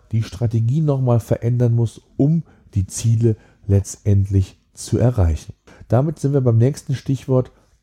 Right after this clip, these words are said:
Optimieren, optimieren, optimieren ist ein ganz, ganz wichtiger Punkt. Welche neuen Formate könnte ich gegebenenfalls mal testen?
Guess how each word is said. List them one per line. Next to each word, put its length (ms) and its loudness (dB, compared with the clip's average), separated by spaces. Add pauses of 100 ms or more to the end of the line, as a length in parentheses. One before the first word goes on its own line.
(120)
Optimieren, 840 0 (140)
optimieren, 840 0
optimieren 760 0 (340)
ist 160 -2
ein 140 2
ganz, 320 0
ganz 400 0 (180)
wichtiger 560 0
Punkt. 520 -4 (340)
Welche 320 0
neuen 300 2
Formate 500 2
könnte 400 -2
ich 120 -4
gegebenenfalls 720 0
mal 160 2
testen? 480 -4